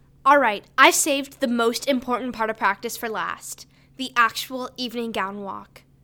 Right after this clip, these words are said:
When I'm on stage, I always keep my head held high, my shoulders are back,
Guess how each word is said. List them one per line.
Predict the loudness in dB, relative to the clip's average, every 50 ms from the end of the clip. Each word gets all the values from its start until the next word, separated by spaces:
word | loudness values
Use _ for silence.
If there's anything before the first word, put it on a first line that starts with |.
| _ _ _ -20 -20 -20 -20 -20 -8 _
When | -2 -2 2 4
I'm | 4 4 6 4
on | 2 0
stage, | -2 -4 -4 -2 -2 -2 -6 -8 -12 -10 -4
I | -2 0 2
always | 2 2 0 0 -4
keep | -6 -8 -8
my | -8 -8 -8
head | -10 -10 -8 -8 -8 -6
held | -8 -10 -12 -12 -10
high, | -8 -6 -6 -6 -8 -12 -16 -20 -20 _ _ -20 -20 -20 -14 _
my | -2 0
shoulders | 0 0 0 -2 -2 -2 -2 -4 -4 -4
are | -4
back, | -4 -4 -6 -8 -8 -12 -16 -20 -20